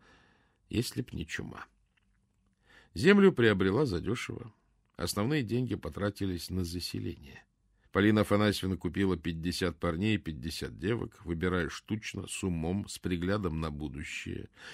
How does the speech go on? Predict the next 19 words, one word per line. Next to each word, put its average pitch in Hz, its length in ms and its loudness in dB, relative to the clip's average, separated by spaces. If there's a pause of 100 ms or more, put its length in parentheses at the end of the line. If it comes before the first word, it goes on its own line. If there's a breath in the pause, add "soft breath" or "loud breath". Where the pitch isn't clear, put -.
(100)
чтоб - 240 4
были 101 260 8
работящие, 95 800 2
сильные, 87 680 -2
не 98 220 4
гнилого 107 580 4
нрава, 85 600 0 (400)
и, 185 100 -2
конечно, 131 420 -2
сразу 110 420 -4
примеряла, 92 600 0
кого 85 360 -4
с - 80 -12
кем 104 240 -4
оженит. 127 500 -8 (760)
Сейчас, 147 480 -2
тридцать - 500 -4
лет 95 160 -2
спустя, - 640 -8